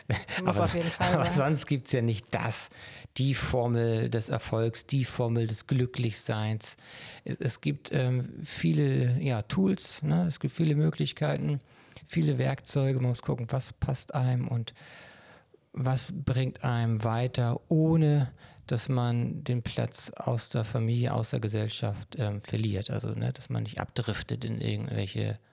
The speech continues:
Speaker 2: obskuren, äh, Gedanken oder in, in, in irgendwelche Versprechen, die irgendein Guru macht, ähm,
Speaker 1: Mhm.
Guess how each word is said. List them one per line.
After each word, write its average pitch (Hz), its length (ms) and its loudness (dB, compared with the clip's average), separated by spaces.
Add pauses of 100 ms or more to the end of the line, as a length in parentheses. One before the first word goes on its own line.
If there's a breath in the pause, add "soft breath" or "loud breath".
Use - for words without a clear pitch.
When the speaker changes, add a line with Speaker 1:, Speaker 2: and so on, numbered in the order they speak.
(200 soft breath)
Speaker 2:
obskuren, 107 880 -4 (1080 loud breath)
äh, 95 380 0
Gedanken 98 640 -2
oder 95 420 0
in, 98 500 -2
in, 98 260 -4
in 104 240 -4
irgendwelche 101 640 -4 (720 loud breath)
Versprechen, 98 1120 -2 (100)
die 107 280 -2
irgendein 107 380 -6
Guru 135 380 2
macht, 110 480 -2
ähm, 110 240 0
Speaker 1:
Mhm. 135 360 -4